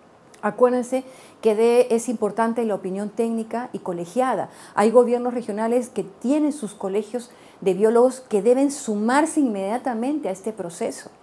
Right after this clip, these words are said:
¿no? Eh, tenemos que tener en cuenta que hay que formular indicadores. Los, ¿cuáles son esos indicadores que tiene la región?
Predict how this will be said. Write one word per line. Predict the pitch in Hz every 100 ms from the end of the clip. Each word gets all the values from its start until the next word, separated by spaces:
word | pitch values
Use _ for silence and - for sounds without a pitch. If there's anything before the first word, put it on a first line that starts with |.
| - - - -
¿no? | 180 208 285 - - - -
Eh, | 220 214 202 196 - -
tenemos | 214 226 262 269
que |
tener | 220 208 226
en | 240
cuenta | 240 247 254 262
que | 208 202
hay | 214 226
que | 247
formular | 240 214 190 202 262
indicadores. | 294 277 269 294 339 240 147 - - - _ - 190
Los, | 208 202 -
¿cuáles | - 320 359 339 -
son | 311
esos | 302 311 285
indicadores | 247 220 226 240 254
que | 254 233
tiene | 240 240
la | 214
región? | 175 - 214 185